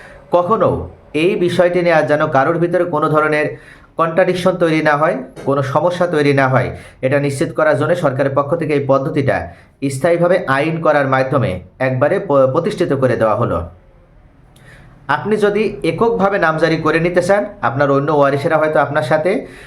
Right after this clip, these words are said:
ভালোভাবে সে, আহ, মানে, আহ, সমঝোতায় আসছে না, আপনি বোঝাচ্ছেন আপনার নামজারি এখন প্রয়োজন, তারা নামজারি করতে চাচ্ছে না, তাহলে আপনি কিন্তু এককভাবে চাইলেও করে নিতে পারবেন। এখানেও আপনার জন্য সরকার একটি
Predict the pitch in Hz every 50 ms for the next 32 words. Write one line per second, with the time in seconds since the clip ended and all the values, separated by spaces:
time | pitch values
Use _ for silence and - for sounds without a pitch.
0 | - - - 127 117 127 135 143 156 147 156 156 170 170 170 156 151 127 139 135
1 | 131 131 127 127 127 135 127 127 135 143 147 - - 135 131 127 123 123 123 -
2 | 160 180 175 175 180 180 180 170 170 170 - 185 180 185 202 240 - - - _
3 | - _ - _ _ - 135 131 131 160 156 135 151 151 165 170 170 - 185 185
4 | 185 - - - 120 127 135 143 139 139 139 139 139 135 123 151 151 156 156 170
5 | 156 151 156 160 165 160 156 175 190 185 - - - - _ - 143 143 151 147
6 | 143 143 139 139 139 143 139 139 135 131 139 127 143 135 127 131 90 87 82 85
7 | - - - - _ _ _ 147 160 180 180 170 160 160 170 165 175 170 190 185
8 | 185 - - 151 143 - 185 180 - 170 170 160 170 165 160 151 135 135 135 135
9 | 131 - 139 127 123 123 117 - 117 104 117 110 95 - 82 76 - - - _
10 | _ _ _ _ _ _ _ _ _ _ _ _ - 147 165 180 190 208 180 165
11 | 170 170 170 160 165 170 170 185 185 - 139 127 127 135 127 127 127 143 160 254
12 | 254